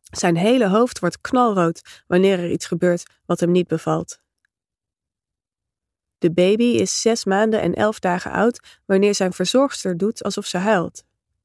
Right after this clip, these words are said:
Wat gebeurt er? Kleine William trekt een melancholisch gezicht met zijn mondhoeken flink naar beneden. Onmiskenbaar een teken van inlevingsvermogen, aldus zijn vader. En wanneer William vijftien maanden oud is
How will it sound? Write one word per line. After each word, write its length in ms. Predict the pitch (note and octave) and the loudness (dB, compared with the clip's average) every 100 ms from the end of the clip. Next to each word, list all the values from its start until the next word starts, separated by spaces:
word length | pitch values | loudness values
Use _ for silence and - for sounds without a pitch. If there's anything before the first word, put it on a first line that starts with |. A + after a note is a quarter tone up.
| _ _ | _ _
Wat 160 | G#3 - | -4 0
gebeurt 340 | G3+ A#3 C4+ | 2 2 2
er? 200 | D#4 F4 - _ _ _ _ _ | 0 0 -8 _ _ _ _ _
Kleine 380 | - A#3+ B3 G3+ | 0 2 4 2
William 400 | G3+ A#3+ B3+ A#3+ | 2 2 2 -2
trekt 300 | - G#3 - | -2 -4 -2
een 220 | F#3+ F#3+ - _ _ | -2 -2 -6 _ _
melancholisch 680 | G3+ G#3 F#3+ F#3 A#3+ B3+ A3+ | 2 2 2 0 2 2 0
gezicht 600 | - F3+ A3+ B3+ - - - | -4 2 2 2 -12 -20 -6
met 140 | G3 | -2
zijn 180 | F3+ F#3 | 2 4
mondhoeken 440 | A3 B3+ A3+ F#3 | 2 2 0 -2
flink 320 | - A3+ B3 | 0 2 2
naar 140 | A3 G3 | 0 0
beneden. 480 | F#3+ F#3+ D#3+ D3 - _ _ _ _ _ | 2 2 2 -2 -10 _ _ _ _ _
Onmiskenbaar 840 | B3 B3+ F#3+ - A3+ A#3 A3+ G#3+ | 2 2 0 0 0 2 2 2
een 120 | F3 | -2
teken 360 | - G#3+ A3+ G3+ | 0 0 0 -2
van 180 | - F3+ | -4 0
inlevingsvermogen, 1080 | A3 G#3+ D#3 D#3+ E3+ - E3 D3+ E3 F3 - _ _ | 2 2 0 -2 -6 -4 -4 -2 -4 -12 -16 _ _
aldus 260 | - E3+ - | 0 0 -2
zijn 160 | E3 | -6
vader. 460 | - D3+ D#3 E3+ - _ _ _ _ _ _ _ _ _ _ _ _ _ | -4 -4 -4 -8 -12 _ _ _ _ _ _ _ _ _ _ _ _ _
En 160 | G3 | 4
wanneer 320 | G3 G3 G3 | 4 4 4
William 380 | F#3 G3+ G3 F3+ | 4 2 2 0
vijftien 480 | - G#3+ B3 - G3 | 0 -2 -2 -4 -2
maanden 300 | G3 F#3+ F3+ | 0 0 0
oud 240 | E3+ G3+ | 0 0
is 240 | B3+ D#4+ | -2 -6